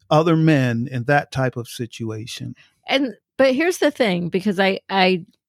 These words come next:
Speaker 2: I know which friends you're talking about. If you had told me that you were going, I still would have trusted you to be who you are. But I would have been upset with them if, if, if,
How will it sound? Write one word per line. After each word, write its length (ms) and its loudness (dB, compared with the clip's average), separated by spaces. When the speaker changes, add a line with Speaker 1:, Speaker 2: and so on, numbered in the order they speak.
Speaker 2:
I 120 2
know 260 4
which 380 -2
friends 600 0
you're 180 0
talking 440 0
about. 500 -4
If 200 2
you 140 2
had 120 4
told 280 0
me 160 0
that 160 0
you 200 -2
were 120 -2
going, 680 2
I 200 0
still 300 0
would 140 2
have 100 2
trusted 500 -2
you 460 2
to 120 2
be 180 2
who 140 4
you 380 0
are. 460 -4
But 500 2
I 160 4
would 160 4
have 120 2
been 160 2
upset 380 -2
with 180 -4
them 360 0
if, 160 -4
if, 340 -4
if, 240 -2